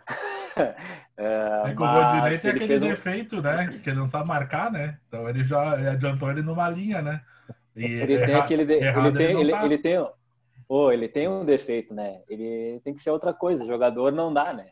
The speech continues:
Speaker 1: Mas fora <laughs> isso, ele tem esse defeito.
Speaker 2: É,
Speaker 1: Mas
Speaker 2: bom,
Speaker 1: falaram
Speaker 2: né?
Speaker 1: pra ele que ele era, ele falaram que ele era jogador, ele acreditou, né?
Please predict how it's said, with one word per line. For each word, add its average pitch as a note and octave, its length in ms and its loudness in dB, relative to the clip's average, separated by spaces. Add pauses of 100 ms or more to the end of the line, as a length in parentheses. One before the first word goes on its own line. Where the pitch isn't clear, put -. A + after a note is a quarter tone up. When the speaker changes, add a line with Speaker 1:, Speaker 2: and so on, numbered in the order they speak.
(340)
Speaker 1:
Mas G#2+ 320 -4
fora C3 340 4
<laughs> - 0 -
isso, D3+ 460 2 (300)
ele A#2+ 120 -6
tem F3 220 2
esse A#3 200 6
defeito. C#3+ 460 2 (320)
Speaker 2:
É, - 100 -4
Speaker 1:
Mas E3+ 140 6
Speaker 2:
bom, G3 60 2
Speaker 1:
falaram G#3 280 8
Speaker 2:
né? A3 40 0
Speaker 1:
pra A3+ 100 8
ele A#3+ 100 6
que A3+ 120 2
ele G#3+ 80 10
era, A3 180 6 (540)
ele D#3+ 140 4
falaram G3+ 320 10
que F#3 100 2
ele G3 80 8
era G#3 180 10
jogador, G3 480 6
ele C3+ 140 4
acreditou, D#3 580 2
né? C3 180 -6